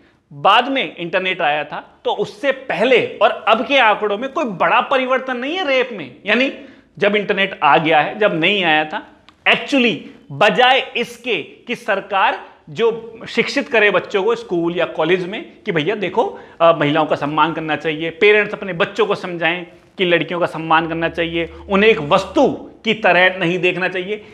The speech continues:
ये मानसिकता पे काम करना होगा, उनको शिक्षित करना होगा, बजाय इसके कि आप कानून को कड़ा करें कि भैया, लोगों में डर होना चाहिए रेप करने के बाद,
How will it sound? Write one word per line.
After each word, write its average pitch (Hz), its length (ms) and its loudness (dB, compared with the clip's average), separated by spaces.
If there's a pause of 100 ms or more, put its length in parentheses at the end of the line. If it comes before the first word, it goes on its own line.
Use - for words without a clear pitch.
(160)
ये 277 240 4
मानसिकता 214 760 0
पे 285 140 0
काम 262 260 0
करना 202 260 0
होगा, 147 180 0
उनको 226 260 -2
शिक्षित - 440 -6
करना 233 220 0
होगा, 151 340 0 (380)
बजाय 240 380 4
इसके 240 440 -2
कि - 640 -6
आप 240 300 0
कानून 240 280 -2
को 277 120 0
कड़ा 277 320 2
करें 247 340 -2 (480)
कि 254 360 -4
भैया, 233 300 0 (300)
लोगों 202 420 0
में 240 200 -2
डर 202 160 4
होना 208 240 -2
चाहिए 202 380 -2
रेप 185 340 -4
करने 185 240 -2
के 185 120 -4
बाद, 196 400 0